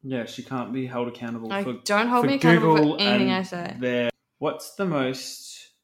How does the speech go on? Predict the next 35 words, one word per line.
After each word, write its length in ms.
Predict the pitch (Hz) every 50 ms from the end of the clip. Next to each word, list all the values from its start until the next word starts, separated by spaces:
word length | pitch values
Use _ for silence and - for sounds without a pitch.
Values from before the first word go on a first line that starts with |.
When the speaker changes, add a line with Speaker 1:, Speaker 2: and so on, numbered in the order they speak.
| _ _ _ _ _ _ _ _ _ _ -
Speaker 1:
relieving 640 | 127 117 117 123 131 147 160 160 185 190 190 185
thing 260 | - - 143 135 139 139
you 160 | 135 123 127
can 240 | 127 120 117 113 -
get 460 | 127 139 151 170 165 - - - _
slash 500 | _ - - 147 151 156 170 165 - - - 131 -
do 460 | - 143 135 123 117 117 143 196 226 - - _ _ _ _ _ _ _ _ _ _ _ _ _ _ _ _ _
for 420 | - 131 123 120 117 117 117 120 117 - - _ _ _ _
twenty 400 | - - - 170 170 165 - 165
dollars 400 | 139 135 131 127 123 127 127 123
or 220 | - - - 117 113
less? 600 | 107 104 98 87 - - - - - - - _ _ _ _ _ _ _ _
Speaker 2:
Relieving. 800 | 226 202 202 190 185 190 185 180 185 185 175 175 - - 185 185 190 - - _ _ _ _ _ _ _ _ _ _ _ _ _ _ _ _ _ _ _
Speaker 1:
I 80 | 135 143
guess 200 | 147 143 139 -
something 380 | - 160 151 143 143 139 135 -
that's 260 | 143 127 113 - -
just 180 | 135 120 - 135
like, 140 | 120 120 - -
oh, 420 | 175 156 151 143 131 113 - - - - _ _
you 60 | - 139
know, 140 | 135 127
like 80 | 131 135
Speaker 2:
That's 80 | 135 -
Speaker 1:
something 180 | 165 156 165
you 60 | 165
can 100 | 175 175
Speaker 2:
amazing. 260 | 175 170 - 175 170 165
Speaker 1:
do 140 | 160 160
that's 220 | 156 156 147 - 147
like 100 | 143 139
a 40 | 139
wind 420 | 117 131 131 127 127 127 127 120
down 360 | 117 123 117 117 113 113 113 110
or 260 | 107 107 104 101 -